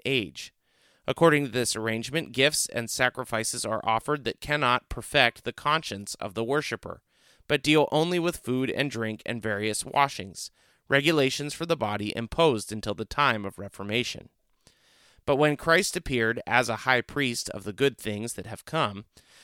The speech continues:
then, though the greater and more perfect tent, not made with hands, that is, not of this creation, he entered once for all into the holy places,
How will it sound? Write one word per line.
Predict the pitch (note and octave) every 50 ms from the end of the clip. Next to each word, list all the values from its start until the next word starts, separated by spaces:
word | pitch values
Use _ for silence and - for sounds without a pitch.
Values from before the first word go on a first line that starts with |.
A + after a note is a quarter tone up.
| _ _ _
then, | - A#2 C#3+ C#3+ D3+ F3 G3 G#3 G#3 G3 -
though | - B2 A#2 C3+ B2+ C3 C#3 E3+
the | D#3+ D#3 D#3
greater | C#3 B2+ C3+ C3+ C3+ C#3 C#3 D#3
and | E3 - B2 A#2+
more | A#2 A2+ A2+ A#2+ A#2
perfect | - - - G3 G3+ - C3 - -
tent, | - - G2+ G#2 A2 -
not | - A#2 A2+ A2 - -
made | A2 G#2+ G#2 F2
with | G2 G2+
hands, | - - E3+ E3+ C3 A2 A2+ A#2+ -
that | A2 G#2+ G#2+
is, | G#2 A2 G#2+ G#2 -
not | A2+ A2+ A2+ A#2+ - -
of | G2+ A2 F#2+
this | F#2+ G#2+ G2+ -
creation, | - - A2 G#2 G2+ G#2+ C3 C#3+ - - - G2 F#2+ - _ _ _ _ - - - _ _
he | - D#3+ D#3+ - -
entered | C#3 C#3+ D3+ E3 F#3 F3 D3+
once | - A2 A#2+ C3 D#3+ - -
for | - - F#3+ E3
all | - F#2+ A2 A2 A2+ A#2
into | - - A#2 A2 - -
the | A2 G#2+
holy | - C#3 D#3+ D3 C#3 A#2
places, | - - F#2 F2 F#2+ - - - - - -